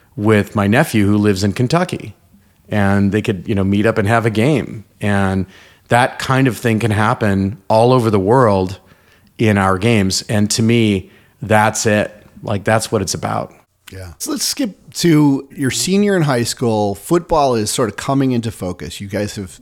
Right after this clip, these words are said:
Speaker 2: worked hard. You're finally a good team. What happened that year? And then sort of how did you decide what you wanted to do after high school?
Speaker 1: So basically, in my junior year, we actually lost a member of our team. He died.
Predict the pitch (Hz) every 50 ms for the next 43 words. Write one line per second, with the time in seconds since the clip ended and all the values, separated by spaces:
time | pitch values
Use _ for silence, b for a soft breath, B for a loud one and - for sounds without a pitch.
0 | - 123 117 117 123 135 143 139 - - - 127 123 123 117 120 120 107 92 90
1 | - - - 139 139 143 143 143 135 123 117 120 113 117 110 107 107 95 - -
2 | 120 110 107 107 107 101 98 101 - _ _ - 151 135 156 165 135 - 151 135
3 | 135 - - 123 110 110 110 104 92 98 - - 113 113 110 110 107 104 104 104
4 | 104 - - 110 113 113 107 104 101 101 101 101 113 - _ _ - - - 123
5 | 107 - - 135 139 143 135 135 127 117 117 139 131 - - 117 107 107 104 101
6 | 101 95 95 98 - - 104 104 110 117 113 - - 131 117 113 110 107 101 101
7 | 87 92 98 104 104 98 - 95 92 92 - - - 85 - 92 73 - - -
8 | - - - - - _ _ _ _ - - - 175 143 165 226 214 - 294 208
9 | - 135 127 123 120 120 117 107 - - _ _ - 135 131 123 113 113 104 98
10 | 120 143 175 202 208 196 165 135 113 95 92 95 92 87 87 85 87 101 - -
11 | _ - 120 117 117 139 139 - - 131 120 104 98 98 101 104 104 104 117 120
12 | - - - - - 101 101 101 104 104 107 104 107 104 101 92 95 92 90 -
13 | - - 101 92 92 90 85 85 95 - _ _ _ - 143 - - 113 104 101
14 | 101 101 90 - 107 101 98 95 95 98